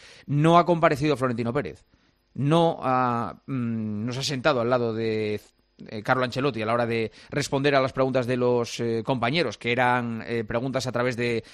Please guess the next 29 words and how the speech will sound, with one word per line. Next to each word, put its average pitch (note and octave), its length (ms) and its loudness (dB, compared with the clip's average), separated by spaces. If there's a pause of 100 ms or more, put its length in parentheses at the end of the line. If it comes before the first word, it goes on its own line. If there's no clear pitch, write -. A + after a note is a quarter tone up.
videoconferencia, B2+ 840 0
una A#2+ 160 -2
rueda C3 200 2
de B2 60 -2
prensa A2+ 880 -2
telemática. B2 680 -2 (540)
Ha C3+ 80 4
estado D3+ 360 2
Emilio C3+ 260 0
Butragueño. F2+ 540 -8 (160)
No E3+ 200 6
es E3 100 4
noticia C#3+ 400 -2
que A#2+ 80 -2
no B2+ 100 2
comparezca, A#2 880 0
eh, A2 320 -2
Florentino C3+ 420 0
porque B2+ 220 -2
no A#2+ 80 0
lo B2 100 4
hace A#2+ 140 -2
nunca. B2 340 -4 (360)
Pero, A2+ 180 -2
hombre, F#2 300 -8 (180)
cuando A#2 340 0
presentas B2+ 420 -4
al B2 80 -2
entrenador, A2+ 460 -4